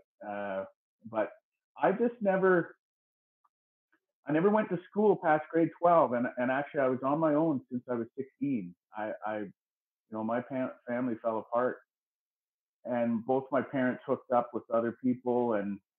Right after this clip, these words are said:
and, uh, you know, we, we moved to a commune when I was six years old, and there was, like, fifty people living there on a hundred and sixty acre farm, and there was a wood shop and a mechanic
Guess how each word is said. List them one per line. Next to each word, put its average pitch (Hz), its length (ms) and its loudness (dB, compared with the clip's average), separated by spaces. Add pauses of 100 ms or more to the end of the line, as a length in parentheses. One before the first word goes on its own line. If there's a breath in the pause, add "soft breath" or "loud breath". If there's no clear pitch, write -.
(140)
and, 101 340 -8
uh, 98 300 -6 (400 soft breath)
you 107 80 -8
know, 101 80 -4
we, 120 260 -2
we 117 120 0
moved 123 320 -2
to 117 100 -2
a 107 60 -4 (100)
commune 117 460 -4
when 98 160 -6
I 101 100 -4
was 101 120 -6 (140)
six 117 120 -8 (100)
years 104 180 -4
old, 104 380 -2 (260)
and 101 120 -6
there 101 80 -4
was, 101 100 -2 (100)
like, 101 120 -6 (120)
fifty 131 380 -4
people 120 260 2
living 95 280 -2
there 95 240 -4
on 98 100 -2
a 95 60 -4
hundred 123 380 0
and 104 120 -4 (140)
sixty 104 340 -4
acre 101 420 -2 (320)
farm, 120 440 0 (720)
and 110 80 0
there 123 80 4
was 127 160 4
a 120 40 0
wood 127 220 4 (100)
shop 120 360 6
and 113 100 -4
a 113 60 -2
mechanic 117 500 -2